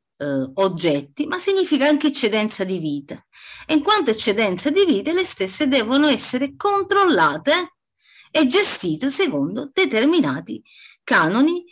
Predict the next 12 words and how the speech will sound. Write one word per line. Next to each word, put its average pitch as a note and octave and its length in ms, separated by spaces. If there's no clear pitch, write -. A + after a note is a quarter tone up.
che F4 280
vengono, F#3 760
eh, E3 480
retoricamente, D#4+ 1160
eh, F3+ 320
amministrati B3 1300
e F#3+ 120
somministrati A3 1000
a A3 100
queste D4+ 360
persone, F3 640
ehm, A3 600